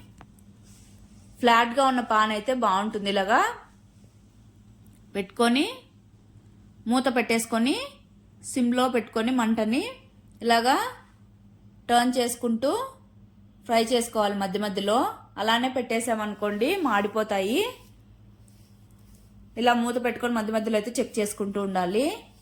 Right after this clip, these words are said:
తర్వాత just ఒక హాఫ్ స్పూన్ కూడా కాదు, ఇంకా ఒక తక్కువ సాల్ట్ వేసుకోవాలి. ఎందుకంటే పైన టేస్ట్ అనేది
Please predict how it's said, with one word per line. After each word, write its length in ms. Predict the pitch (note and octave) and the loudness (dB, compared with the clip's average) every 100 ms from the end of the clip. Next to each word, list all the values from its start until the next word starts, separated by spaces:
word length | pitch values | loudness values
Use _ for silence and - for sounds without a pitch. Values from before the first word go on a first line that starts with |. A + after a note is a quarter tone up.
| - - - - - | -20 -20 -20 -10 0
తర్వాత 320 | A#3+ A#3 C#4+ G#4 D5 B4+ G#3+ | 2 2 2 2 0 -2 0
just 260 | G#3+ G#3+ B3+ A#3 | 0 0 0 0
ఒక 80 | A#3+ D4+ | 0 0
హాఫ్ 240 | D4 G#3+ - | 0 0 -4
స్పూన్ 240 | - A3+ | -4 -2
కూడా 120 | A#3+ A#3+ G#3 | -2 0 0
కాదు, 160 | G3+ C#4 | 0 -2
ఇంకా 160 | B3 A#3 G#3+ | 2 2 2
ఒక 120 | G#3 G3 F#3+ E3 - - - | 0 0 0 -4 -8 -10 -6
తక్కువ 320 | G3 - A3+ A3 G4 B4 - | -6 0 4 4 2 -2 -2
సాల్ట్ 280 | G#3+ A3 A3+ | 0 0 0
వేసుకోవాలి. 380 | G3 G3 G3+ G3 G3 | -4 -2 -2 -2 -4
ఎందుకంటే 420 | G3+ G3+ G3+ C#4+ A#4 - - - - - - - - | -6 -6 -2 -2 -4 -8 -20 -20 -20 -20 -20 -10 0
పైన 300 | A#3 B3 B3+ C#4+ F#4 | 2 2 0 -2 -2
టేస్ట్ 340 | B3+ A3+ B3 A#3+ | 0 0 -2 -4
అనేది 300 | G#3+ G#3 A#3+ | -4 -4 -2